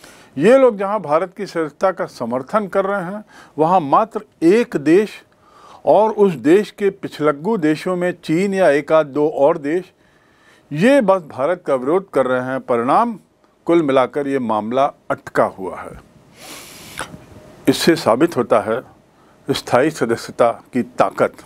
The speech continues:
और एक ओर जहां स्थायी सदस्यों की ताकत, उनका पावर, उनका अधिकार इतना ऊंचा है, वहीं बाकी अन्य सदस्य,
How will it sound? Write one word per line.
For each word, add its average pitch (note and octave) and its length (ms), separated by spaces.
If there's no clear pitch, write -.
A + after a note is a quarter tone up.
और A3 160
एक A3+ 300
ओर B3+ 120
जहां G#3+ 240
स्थायी G3+ 420
सदस्यों E3+ 580
की A3 220
ताकत, G#3 640
उनका C#3+ 340
पावर, F3+ 540
उनका D3+ 300
अधिकार D#3+ 560
इतना B3 380
ऊंचा E3+ 420
है, G2 260
वहीं F#3+ 400
बाकी B2+ 480
अन्य F#3+ 360
सदस्य, C3 500